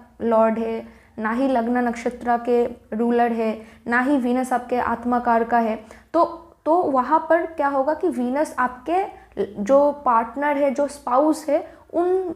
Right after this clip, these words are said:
उनको ही सिर्फ रिप्रेजेंट कर रहा है इस पर्टिकुलर सेक्शन में।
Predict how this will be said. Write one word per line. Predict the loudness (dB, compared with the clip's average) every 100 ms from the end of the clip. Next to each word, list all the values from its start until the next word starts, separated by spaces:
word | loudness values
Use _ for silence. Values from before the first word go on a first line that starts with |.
| -2
उनको | 0 0 2 2
ही | 2
सिर्फ | 0 -4 -4
रिप्रेजेंट | -6 0 0 0 0
कर | 0
रहा | 0 -2
है | -4 -10 -16 -20 -12 -4
इस | -4 -2
पर्टिकुलर | -2 -2 0
सेक्शन | -2 -2 -4 -4
में। | -4